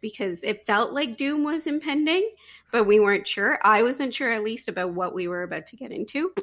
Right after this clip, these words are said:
So yeah, and it was just like, oh yeah, like, I remember at that time, that's when the N B A season got canceled or suspended, and it just felt like, it did not feel like good things were to come. But I don't think that we could have foreshadowed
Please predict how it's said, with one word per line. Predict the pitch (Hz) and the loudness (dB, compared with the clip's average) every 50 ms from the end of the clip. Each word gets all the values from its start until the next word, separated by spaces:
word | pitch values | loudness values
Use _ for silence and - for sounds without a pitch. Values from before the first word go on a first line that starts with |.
| 226 | -6
So | 170 - - 220 214 | -6 -4 0 2 2
yeah, | 208 220 208 190 | 4 4 2 2
and | 190 190 | 0 0
it | 196 | 0
was | 190 - - | 0 -2 -4
just | 196 196 - | -4 -6 -6
like, | 196 196 196 - - - | -6 -6 -6 -8 -8 -6
oh | 240 | -6
yeah, | 233 233 254 233 233 226 214 - - | -4 -2 -2 0 0 0 0 0 0
like, | 202 220 208 | -2 0 2
I | 233 226 | 2 2
remember | 226 226 226 226 240 226 240 | 2 4 4 4 4 4 4
at | 233 214 214 | 4 2 2
that | - 208 202 208 - | 2 0 0 -2 -2
time, | - 214 202 202 202 214 | -2 0 0 0 2 0
that's | 196 202 202 202 - | 0 0 -2 0 0
when | 220 202 | 0 0
the | 190 190 185 196 | 2 0 0 0
N | - 214 | 0 0
B | 170 180 185 | -2 -2 -2
A | 190 196 196 196 190 190 208 | -2 -2 0 0 0 0 -2
season | 202 - - 202 190 180 196 190 | -4 -6 -8 -8 -6 -4 -4 -2
got | 196 208 196 196 190 - - - - _ - - - _ _ _ | 0 0 2 0 0 -2 -6 -12 -20 _ -20 -20 -20 _ _ _
canceled | - - 220 208 202 202 - 208 196 170 | -2 2 2 4 2 2 0 -2 0 0
or | 196 190 | -2 -2
suspended, | - - 202 196 - - - - 202 196 220 196 208 208 202 196 | -4 -6 -8 -10 -10 -8 -6 -4 -2 -2 0 0 0 0 0 2
and | 208 202 | 2 2
it | 208 202 202 | 2 0 0
just | 220 214 - | -2 -4 -2
felt | - 233 220 214 208 | 0 0 0 2 2
like, | 214 208 202 190 - - - | 2 0 0 -2 -4 -4 0
it | - 226 214 190 | 2 2 2 4
did | 262 262 | 2 2
not | 220 269 277 285 277 277 | 4 6 4 4 4 2
feel | - 254 226 214 | 0 0 2 2
like | 208 202 196 165 | 2 2 0 0
good | - 208 196 196 - | 0 -2 -2 -2 -2
things | 202 185 - 185 - | -4 -2 -2 -2 -4
were | 196 180 - | -6 -8 -8
to | - - | -8 -12
come. | - - - - - - 233 214 - 196 - | -12 -14 -16 -12 -10 -10 -10 -10 -10 -6 -2
But | - 220 214 | 0 4 4
I | 220 208 | 4 6
don't | 214 214 214 214 208 - | 6 6 6 6 4 2
think | - - - 220 208 190 196 - - | 0 2 4 6 6 4 2 -2 -4
that | - 208 202 180 | -2 0 0 0
we | 180 202 196 | -2 -4 -4
could | - - - - 214 208 | -6 -8 -8 -6 -6 -6
have | 202 214 202 190 - - - | -6 -6 -8 -8 -10 -12 -8
foreshadowed | 208 202 190 190 - - - - 208 185 185 202 214 247 269 320 381 427 427 415 | -6 -6 -6 -6 -6 -6 -4 0 2 2 2 2 2 0 0 2 2 2 2 2